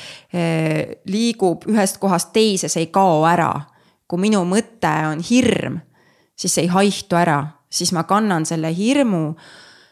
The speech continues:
üle oma lapsele, kui ma teda kallistan, kui ma teda õpetan, kui ma mingit asja oma elus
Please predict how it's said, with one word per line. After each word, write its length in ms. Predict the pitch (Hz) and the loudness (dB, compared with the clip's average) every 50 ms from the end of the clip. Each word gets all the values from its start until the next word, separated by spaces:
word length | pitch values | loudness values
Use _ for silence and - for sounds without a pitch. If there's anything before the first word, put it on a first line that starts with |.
| _ - | _ -6
üle 220 | 190 240 254 233 196 175 | -2 0 2 2 2 2
oma 140 | 156 160 151 | 2 0 0
lapsele, 540 | 160 170 220 - - - - 208 180 175 160 | 2 2 0 0 0 -2 0 2 2 2 0
kui 80 | - 170 | 0 -4
ma 60 | 160 147 | -6 -6
teda 200 | - - - 151 | -8 -8 -8 -6
kallistan, 720 | - 202 214 247 262 254 247 247 233 - - - 226 202 185 | 0 0 2 2 2 0 -2 -2 -2 -4 -4 -4 -6 -6 -4
kui 80 | 170 | -6
ma 120 | 160 151 147 | -6 -6 -6
teda 220 | 147 139 147 156 170 | -8 -4 -2 0 0
õpetan, 720 | 214 214 - 220 202 202 - _ _ 185 185 185 190 185 180 | 0 0 0 -2 -2 -2 -4 _ _ -2 -2 -2 -2 -4 -6
kui 120 | - 185 180 | -6 -4 -4
ma 80 | 160 | -2
mingit 320 | 170 190 185 170 160 - - | -4 -4 -6 -8 -8 -6 -4
asja 300 | 185 202 - - - 196 | -4 -2 -2 -2 -4 -4
oma 120 | 175 170 170 | -4 -4 -4
elus 260 | 180 190 180 170 - | -4 -4 -4 -4 -6